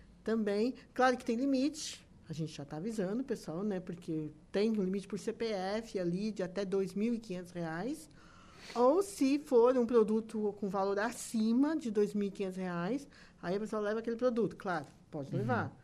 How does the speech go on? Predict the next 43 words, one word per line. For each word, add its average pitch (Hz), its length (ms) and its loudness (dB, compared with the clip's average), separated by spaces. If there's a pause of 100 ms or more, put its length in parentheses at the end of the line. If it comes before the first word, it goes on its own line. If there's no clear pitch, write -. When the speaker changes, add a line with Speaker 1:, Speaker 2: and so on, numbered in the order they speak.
(300)
Speaker 2:
Uhum. 113 160 -6
Speaker 1:
Mas 156 220 -2
a, 185 160 -4
a 180 160 -4
ideia 175 440 -2
é 185 140 -2
dois 190 280 0
mil 196 100 -4
e - 20 -10
quinhentos 220 280 -4
reais. 202 460 -4
E 226 60 -8
tem 269 180 0
alguns 262 220 -2
produtos 254 360 -2
que - 100 -20
tem 269 160 -2
limite 247 480 0
ali 208 180 -2
de 214 180 -6
quantidade 214 760 -4
também, 185 400 -2 (400)
pra 202 140 0
não 214 120 4
virar 202 220 4
um 226 60 0
comércio, 220 580 0
né? 185 160 -4
Que - 120 -8
a 160 40 0
Speaker 2:
Sim. 160 60 -2
Speaker 1:
ideia 170 280 0
é 190 160 -2
atender 196 640 0 (420)
as 190 120 -8
pessoas, 196 480 -2
a 214 40 0
Receita 190 300 -4
Federal 175 340 0
é 185 100 -2
norma 185 320 0
da 202 80 -2
Receita, 175 580 -6